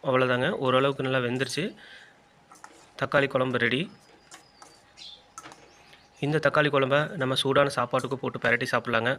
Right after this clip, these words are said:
தோசைக்கும் வச்சு சாப்பிட்லாங்க. அவ்வளோ டேஸ்ட்டாக இருக்குங்க. நீங்களும் இதே மாதிரி உங்க வீட்ல குழந்தைகளுக்கு செஞ்சு கொடுத்து பாருங்க. சாப்பாடு மீதி ஆகாது. இந்த வீடியோ பிடிச்சிருந்தா லைக் பண்ணுங்க. எங்களுடைய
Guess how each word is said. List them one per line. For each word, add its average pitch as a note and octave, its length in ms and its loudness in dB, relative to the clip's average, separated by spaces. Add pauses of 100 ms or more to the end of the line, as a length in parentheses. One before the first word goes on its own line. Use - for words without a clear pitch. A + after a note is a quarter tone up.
(520)
தோசைக்கும் C#3+ 380 2
வச்சு B2 200 -2
சாப்பிட்லாங்க. A#2 400 -2
அவ்வளோ C3 280 -2
டேஸ்ட்டாக B2 280 2
இருக்குங்க. A2+ 260 -2 (840)
நீங்களும் D3+ 400 4
இதே C#3 200 2
மாதிரி C#3+ 200 0
உங்க B2 120 -4
வீட்ல C3+ 200 -6 (100)
குழந்தைகளுக்கு B2+ 400 -4
செஞ்சு A#2+ 160 -4
கொடுத்து - 240 -8
பாருங்க. A#2 240 -6 (100)
சாப்பாடு B2+ 400 -2
மீதி A#2+ 300 -6
ஆகாது. A2+ 300 -4 (460)
இந்த A#2+ 180 -2
வீடியோ D3 220 2
பிடிச்சிருந்தா C3+ 380 2 (340)
லைக் C3 220 0
பண்ணுங்க. B2+ 220 2 (560)
எங்களுடைய A#2+ 280 0